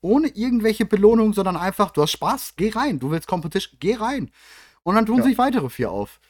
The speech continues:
Speaker 1: Und da hab ich wirklich Spaß dran. Das ist wirklich cool.
Speaker 2: Ja, ja, genau.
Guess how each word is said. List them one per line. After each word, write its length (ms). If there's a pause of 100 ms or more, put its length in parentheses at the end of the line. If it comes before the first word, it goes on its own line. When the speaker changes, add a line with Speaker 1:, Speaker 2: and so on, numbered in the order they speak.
(340)
Speaker 1:
Und 280
da 80
hab 80
ich 100
wirklich 180
Spaß 240
dran. 300
Das 160
ist 180
wirklich 240 (100)
cool. 300 (880)
Speaker 2:
Ja, 260
ja, 160 (140)
genau. 300